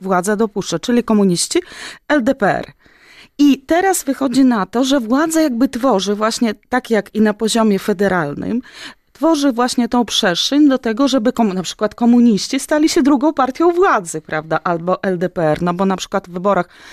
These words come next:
na mera Moskwy, e, komuniści zdobyli drugi wynik też.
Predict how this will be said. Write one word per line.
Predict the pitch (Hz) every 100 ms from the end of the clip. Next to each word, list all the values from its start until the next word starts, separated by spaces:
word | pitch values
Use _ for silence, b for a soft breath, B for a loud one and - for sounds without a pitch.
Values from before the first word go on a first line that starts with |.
| B -
na | 202
mera | 202 202 190
Moskwy, | 185 160 - - 214 262 B B B
e, | 202 196 196 196 196
komuniści | 226 226 214 202 233
zdobyli | 208 214 233 247
drugi | 254 226 285
wynik | 294 262 170 160
też. | - 139 160